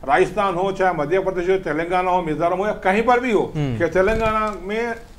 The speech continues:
Speaker 1: बीजेपी की सरकार बनेगी और जितने state में हम बीजेपी वाले लड़ रहे हैं, हंड्रेड परसेंट बीजेपी अपनी सरकार बना के बताएगी और कांग्रेस को वहाँ पे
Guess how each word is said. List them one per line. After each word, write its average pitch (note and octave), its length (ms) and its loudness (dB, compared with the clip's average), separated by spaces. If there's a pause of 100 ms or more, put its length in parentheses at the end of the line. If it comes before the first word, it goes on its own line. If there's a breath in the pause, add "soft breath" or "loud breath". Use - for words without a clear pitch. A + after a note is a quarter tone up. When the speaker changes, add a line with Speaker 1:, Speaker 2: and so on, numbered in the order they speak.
(120)
Speaker 1:
बीजेपी G3 360 0
की F3 60 -4
सरकार G3+ 300 2
बनेगी A3 280 -4
और G#3+ 100 2
जितने G#3 280 -2
state A3 240 0
में A#3 200 -4 (360 soft breath)
हम E3+ 160 -2
बीजेपी G3 320 0
वाले G#3 180 4
लड़ F#3+ 120 4
रहे A#3+ 100 -2
हैं, B3 80 -8 (180)
हंड्रेड G#3 300 -2
परसेंट A3+ 260 -2
बीजेपी G3 380 -4
अपनी F3+ 180 -4
सरकार E3+ 320 -2
बना E3+ 200 -4
के F#3 140 -6
बताएगी F#3+ 440 0
और G#3 120 4
कांग्रेस F#3+ 340 -2
को G3 100 -6
वहाँ F3+ 120 0
पे A#3 460 -4